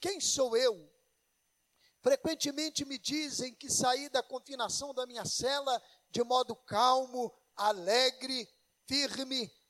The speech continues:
como um cavalheiro da sua mansão. Quem sou eu? Frequentemente me dizem que saí da confinação da minha cela de modo calmo, alegre, firme,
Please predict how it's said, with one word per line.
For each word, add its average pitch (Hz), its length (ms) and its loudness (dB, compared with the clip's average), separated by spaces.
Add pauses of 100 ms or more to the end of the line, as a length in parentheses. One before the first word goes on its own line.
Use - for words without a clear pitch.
(100)
como 247 280 2
um 214 40 -20
cavalheiro 233 960 2 (200)
da 220 140 4
sua 226 320 0
mansão. 190 600 0 (540)
Quem 403 220 -2
sou 294 420 2
eu? 247 420 -2 (320)
Frequentemente 302 760 -2
me 277 160 -6
dizem 277 560 0
que - 160 -10
saí 269 380 2
da 269 120 2
confinação 269 720 -4
da 277 120 2
minha 262 180 -6
cela 277 560 0 (280)
de 302 100 -8
modo 302 300 0
calmo, 262 600 2
alegre, 285 540 0
firme, 320 680 -6